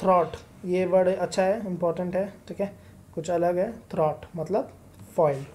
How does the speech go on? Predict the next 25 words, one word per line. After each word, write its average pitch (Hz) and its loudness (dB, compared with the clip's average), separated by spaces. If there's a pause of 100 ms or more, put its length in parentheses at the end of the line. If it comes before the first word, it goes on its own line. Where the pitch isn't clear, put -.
(680)
उसके 165 -4
बाद 175 4
आपका 185 0 (140)
केस 208 0
इन 202 0
पॉइंट, 208 0 (1900)
केस 214 6
इन 220 2
पॉइंट, 175 2
ये 185 2
इसका 196 -4
मतलब 202 2
होता 196 2
है 233 2
एग्जांपल 180 2
देना, 147 -2 (280)
ठीक 185 -6
है। 196 2 (1600)
Case 175 -2
in 196 0
point 185 0
means 214 -2 (140)
example, 170 2
instance, 202 -4
representative 175 -2